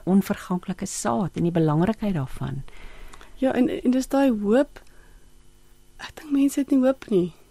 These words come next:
Speaker 2: Baie mense wat
Speaker 1: Ja.
Speaker 2: ek ken het nie hoop nie. Ek sien mense
Speaker 1: Ja.
Speaker 2: om my en ek wil s-, ek wil sommer in die huil gaan.
Speaker 1: Ja.
Speaker 2: En mense het nie hoop nie, omdat hulle nie kan verby hulle s-, omstandighede kyk nie.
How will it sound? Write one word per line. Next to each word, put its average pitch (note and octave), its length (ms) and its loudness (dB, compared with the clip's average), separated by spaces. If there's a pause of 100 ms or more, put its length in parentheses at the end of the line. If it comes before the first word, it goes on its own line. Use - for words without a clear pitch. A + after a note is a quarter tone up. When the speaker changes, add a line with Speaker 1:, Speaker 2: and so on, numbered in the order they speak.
(200)
Speaker 2:
Baie G#3 140 4
mense B3 240 2
wat G#3 80 2
Speaker 1:
Ja. B3 80 2
Speaker 2:
ek E3+ 60 -12
ken G#3+ 180 4
het G3 140 0
nie G3 100 6
hoop D3+ 240 -2
nie. C#3+ 140 0
Ek - 180 -6
sien A3+ 180 0
mense G#3+ 200 4
Speaker 1:
Ja. - 60 0
Speaker 2:
om G#3 120 4
my G3+ 360 6
en E3+ 80 2
ek F#3 140 -2
wil G#3 80 -4
s-, - 120 -10
ek - 180 -6
wil F3+ 160 -2
sommer G#3 220 2
in G3 60 4
die F3+ 60 4
huil F3 240 6
gaan. G3+ 340 0 (240)
Speaker 1:
Ja. G3 280 -14 (200)
Speaker 2:
En G3 420 0 (1120)
mense A3+ 280 2
het C#4+ 120 0
nie C#4 80 4
hoop B3+ 260 4
nie, F3 140 6
omdat F3+ 240 2
hulle A3 160 4
nie A#3 160 4
kan A3+ 280 2 (220)
verby F#3 360 4
hulle F#3+ 180 6
s-, - 400 -10
omstandighede F#3 680 0
kyk - 400 -10
nie. F3+ 100 -12